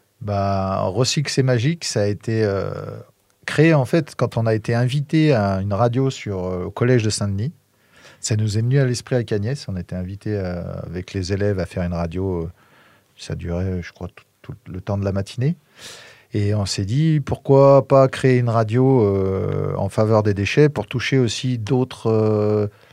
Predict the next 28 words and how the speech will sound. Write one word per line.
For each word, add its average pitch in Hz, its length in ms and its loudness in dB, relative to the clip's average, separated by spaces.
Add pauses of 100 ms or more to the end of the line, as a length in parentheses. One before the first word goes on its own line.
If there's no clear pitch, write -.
(340)
bah, 101 100 2
d'autres 123 260 0
personnes, 123 460 0
d'autres 113 220 -2
habitants, 110 420 0 (480)
alors 90 300 -2
qu'on 98 220 -4
a 98 140 0
déjà 98 280 -2
testé 98 400 -4
les 95 140 -2
tracts, 110 520 -4
euh, 92 200 -8
les 95 140 -6
porte-à-porte, 110 760 -2
toutes - 280 -10
ces 101 100 -4
choses-là. 101 360 -4
Et 113 40 -4
on 98 60 -4
s'est 90 160 -12
dit, 101 160 -6
ouah, 90 260 -4
ce - 140 -12
serait - 140 -10
peut-être, - 300 -8
euh, 92 120 -4
l'opportunité, 107 840 -4